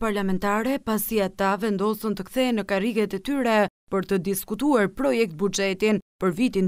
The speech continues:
dy mijë e njëzet e pesë, nuk i dha fund as kuvendi dhe as opozita, por gjykata. Me një vendim surprizë, ajo pranoi pjesërisht padin e bërë nga deputetët e përjashtuar të opozitës, padi e dërguar në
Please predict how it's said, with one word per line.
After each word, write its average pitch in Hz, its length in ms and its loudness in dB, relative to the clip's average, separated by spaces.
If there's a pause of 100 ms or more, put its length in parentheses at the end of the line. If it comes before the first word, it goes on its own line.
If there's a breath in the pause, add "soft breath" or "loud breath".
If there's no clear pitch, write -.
dy 233 160 0
mijë 196 160 0
e 180 60 0
njëzet 180 340 -2
e 190 80 -4
pesë, 269 320 -2 (240)
nuk 311 240 0
i - 0 -
dha 214 240 2
fund 208 320 -2 (160)
as 247 240 0
kuvendi 226 640 0
dhe 247 220 0
as 277 180 -6
opozita, 220 800 0 (240)
por 202 320 4
gjykata. 196 960 0 (560)
Me 359 80 4
një 349 160 4
vendim 262 320 4
surprizë, 240 720 4
ajo 233 160 0
pranoi 226 400 2
pjesërisht 202 800 -4
padin 277 320 2
e 208 80 -2
bërë 240 320 2
nga 233 160 2
deputetët 247 640 -2
e 214 80 -2
përjashtuar 254 720 -2
të 254 80 2
opozitës, 214 800 -2 (180)
padi 226 400 2 (240)
e 202 80 0
dërguar 311 560 2
në 294 160 4